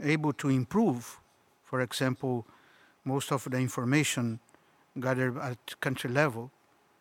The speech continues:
uh, and also revise the requirements of nutrition, uh, intake for,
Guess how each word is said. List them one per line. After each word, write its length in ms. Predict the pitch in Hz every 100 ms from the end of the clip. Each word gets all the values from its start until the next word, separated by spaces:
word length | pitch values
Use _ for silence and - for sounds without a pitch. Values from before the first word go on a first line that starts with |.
| _ _ _ _ _
uh, 440 | 131 120 120 117 139
and 280 | 160 127 127
also 380 | 127 143 - 143
revise 680 | 131 123 110 143 151 135 -
the 180 | 123 123
requirements 880 | 123 - 156 151 135 117 117 -
of 220 | - 127 -
nutrition, 580 | 120 - 156 - 113 107 - _ - - - _ _
uh, 60 | 131
intake 540 | 120 123 123 123 113 -
for, 380 | - 123 123